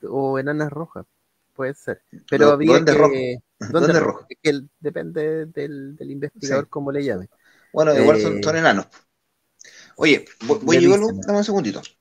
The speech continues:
Speaker 1: <laughs> Así que, bueno, aprovechamos de,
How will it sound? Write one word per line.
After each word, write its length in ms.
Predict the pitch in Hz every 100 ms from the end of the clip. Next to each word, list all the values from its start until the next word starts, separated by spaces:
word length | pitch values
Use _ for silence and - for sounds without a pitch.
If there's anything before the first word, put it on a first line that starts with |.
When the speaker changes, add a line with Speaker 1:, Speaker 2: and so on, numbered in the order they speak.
| _ _ _ _ _ _ _ _ _ _ _ _ _ _
Speaker 1:
<laughs> 840 | 131 104 - - 190 - 170 - 170 _ _ - - _
Así 220 | 113 123 139
que, 120 | 135
bueno, 280 | 110 131 120
aprovechamos 600 | 117 110 - 127 127 127
de, 600 | 123 117 110 104 101